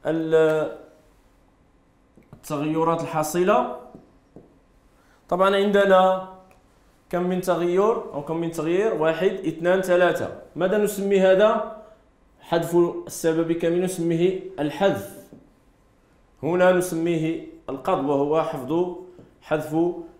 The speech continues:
الساكن الخامس، القبض، وهنا الحذف. هكذا نكون قد استخرجنا البيت الثاني، ولم يبقى لنا إلا بيت حينما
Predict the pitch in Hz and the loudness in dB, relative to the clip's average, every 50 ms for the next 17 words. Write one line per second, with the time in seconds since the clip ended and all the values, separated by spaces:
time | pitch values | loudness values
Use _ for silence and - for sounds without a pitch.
0 | - _ _ _ _ - - - - 175 175 175 175 175 180 175 175 175 - 147 | -20 _ _ _ _ -8 -8 -4 0 2 2 2 2 2 0 -2 -2 -2 -6 -6
1 | - - 180 175 170 156 143 131 - - 147 147 - 196 180 - - - - - | -2 0 0 0 2 2 0 -2 -2 -2 -4 -2 0 0 0 0 -2 -6 -10 -2
2 | - 151 151 151 160 156 156 156 160 160 - - - - - - - _ _ _ | -2 0 0 0 2 2 4 4 4 2 2 -2 -8 -12 -16 -20 -20 _ _ _
3 | _ _ _ _ _ _ _ _ _ _ _ _ - 185 185 156 - - 175 139 | _ _ _ _ _ _ _ _ _ _ _ _ -2 0 0 0 2 0 0 0
4 | - - - - - - - - - - 170 190 - 202 190 202 202 202 196 196 | 0 -6 -10 -16 -20 -20 -20 -20 -4 -4 -2 -2 0 0 0 2 2 2 2 2
5 | 196 196 190 190 - 196 170 165 - - - - - - - _ - - _ _ | 2 2 2 2 2 2 0 0 -2 -8 -14 -18 -20 -20 -20 _ -20 -20 _ _
6 | - - - - - 165 170 190 185 185 190 185 185 185 190 185 185 - - - | -18 -18 -16 -10 -6 -2 -2 -2 0 2 2 4 4 4 4 2 -2 -8 -12 -18
7 | - - - _ _ _ _ _ _ _ _ _ _ _ - 127 117 127 165 175 | -20 -20 -20 _ _ _ _ _ _ _ _ _ _ _ -12 -12 -6 -4 -4 -4
8 | 170 175 185 180 180 185 190 190 190 190 185 185 185 185 190 190 190 - - - | -2 -2 -4 -4 -2 -2 0 0 2 2 0 -2 -2 -2 -4 -4 -8 -12 -18 -20
9 | - _ _ _ _ _ - - 151 160 170 175 175 180 180 185 180 - - - | -20 _ _ _ _ _ -10 -6 0 2 4 8 8 8 8 6 2 -2 -8 -12
10 | - - - - _ - 156 175 180 185 180 185 - - 175 170 170 170 170 170 | -16 -20 -20 -20 _ -6 -4 -4 -2 0 -2 -2 0 0 2 2 2 2 2 0
11 | 170 - 170 170 170 165 160 147 160 165 165 160 160 156 160 151 156 160 160 156 | -2 -2 -4 -2 0 0 0 2 2 0 0 0 -4 -6 -8 -6 -6 -4 -2 -2
12 | 156 151 151 147 151 156 156 - - - | -2 0 2 2 2 2 2 -2 -6 -12